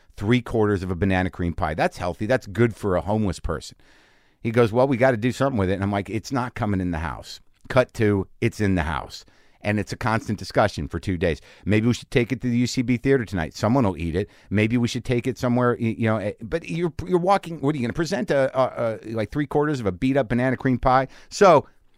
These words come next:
needless to say, we plow through about half of that pie. And now I gotta deal with the repercussions, the crashing of the wave of a good gesture.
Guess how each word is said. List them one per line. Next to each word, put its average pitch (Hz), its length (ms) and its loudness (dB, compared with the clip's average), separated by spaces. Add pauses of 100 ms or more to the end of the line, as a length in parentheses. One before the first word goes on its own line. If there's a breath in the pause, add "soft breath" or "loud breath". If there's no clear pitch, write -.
(160)
needless 170 260 4
to 143 100 -6
say, 123 340 4 (200 soft breath)
we 143 140 6
plow 143 260 6
through 127 180 2
about 104 220 6
half 127 280 0
of 104 60 -2
that 85 200 2
pie. 76 340 -4 (460)
And 120 180 4
now 131 200 6
I 131 100 6
gotta 127 180 2
deal 110 260 2
with 107 280 2
the 107 260 0
repercussions, 143 1000 -2 (320)
the 123 100 2
crashing 175 560 2
of 131 100 2
the 113 80 2
wave 110 460 2
of 80 100 -4
a 85 40 -6
good 87 240 -2
gesture. 92 560 -2